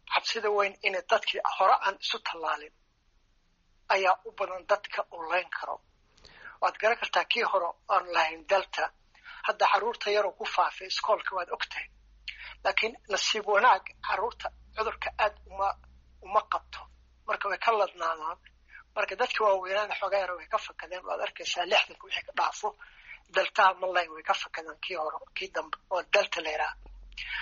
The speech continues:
Marka kan yaroo laga fikirayo hadda oo loo baxshay Omicron oo ah, eh, alfabeetka shan iyo toban oo alfabeetka Greek.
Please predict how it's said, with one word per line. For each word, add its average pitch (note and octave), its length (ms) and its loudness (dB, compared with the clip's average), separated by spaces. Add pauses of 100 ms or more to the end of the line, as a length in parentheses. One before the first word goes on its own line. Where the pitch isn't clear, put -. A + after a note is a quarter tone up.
(220)
Marka G#3 240 4
kan C#4 220 4
yaroo A3+ 240 4
laga G3+ 200 0
fikirayo G3+ 500 -4
hadda G3 240 -4
oo F3+ 100 -8
loo G3 180 0
baxshay - 400 -4 (480)
Omicron F#3 640 2 (840)
oo - 220 4
ah, G3 180 8 (640)
eh, F#3 260 0
alfabeetka G3 640 2
shan G3 200 4
iyo F#3 100 -6
toban F3 320 -6
oo E3+ 340 -2
alfabeetka - 600 0
Greek. - 320 -2